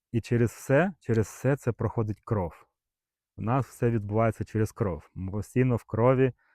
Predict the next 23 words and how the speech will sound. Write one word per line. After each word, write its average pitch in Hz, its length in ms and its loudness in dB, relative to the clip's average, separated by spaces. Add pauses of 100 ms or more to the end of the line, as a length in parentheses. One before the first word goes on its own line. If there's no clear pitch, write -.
(460)
І, 113 380 -2
і 113 120 0
зрозумійте, 117 720 2 (220)
кров 127 320 4 (480)
або 110 280 0
виводить 120 500 4
жири, 143 380 2 (640)
або 104 280 -2
заносить 110 580 0
їх. - 240 -20 (280)
<laughs> 120 300 0 (600)
І 117 360 2 (260)
вирішує, 135 640 2 (500)
хто? 156 400 0 (300)
Цар. 92 340 -6 (460)
Вітаю, 110 520 2 (340)
цар. 107 320 4 (1000)
Мені 131 260 2
приємно 151 440 2
з - 60 -10
тобою 117 240 4
познайомитись 117 680 2
сьогодні. 110 440 0